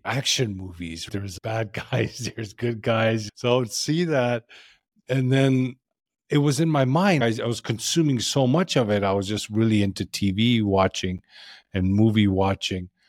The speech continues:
And I still do, but it was just a different type back then. It was more about action. And then I would see that in my world. I would always be expecting something to happen.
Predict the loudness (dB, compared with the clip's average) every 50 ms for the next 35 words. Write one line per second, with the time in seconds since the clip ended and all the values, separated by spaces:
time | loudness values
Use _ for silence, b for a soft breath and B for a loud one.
0 | b b b b b _ _ _ -14 -10 -4 -2 -2 -2 -2 -2 -2 -2 -2 2
1 | 4 6 6 6 6 4 2 0 0 0 -2 -4 -6 -6 -8 -8 -12 -16 -12 -6
2 | -6 -6 -4 -4 -8 -10 -8 -4 -4 -4 -2 -4 -8 -8 -8 -4 -2 -2 -2 -2
3 | -4 _ -6 -8 -8 -8 _ -8 -8 -8 -6 -6 -6 -6 -4 -4 -6 -6 -4 -2
4 | 0 0 0 -2 -4 -6 -8 -8 -8 -12 _ _ -6 -4 -4 -4 -4 -6 -6 -6
5 | -8 -14 -16 B B B B B B B B B B -8 -4 -2 0 0 0 -2
6 | -6 _ -6 -4 -2 0 0 0 -2 -4 -6 -12 -8 -6 -4 -2 -2 -2 -2 -2
7 | -2 -4 -4 -4 -4 -4 -4 -4 -2 0 0 -2 -2 0 0 2 2 2 0 -2
8 | -4 -6 -4 -2 0 0 0 -2 -4 -6 -4 0 2 2 2 4 2 -2 -2 -4
9 | -6 -4 -4 -4 -4 -4 -4 -4 -4 -4 -6 -8 -8 -8 _ _ -10 -8 -6 -6
10 | -6 -10 -14 b b b b b b b b b b -10 -8 -4 0 0 0 0
11 | 0 -4 -6 -8 -8 -4 -4 -4 -2 -2 -2 -2 -2 -4 -6 -12 -12 -12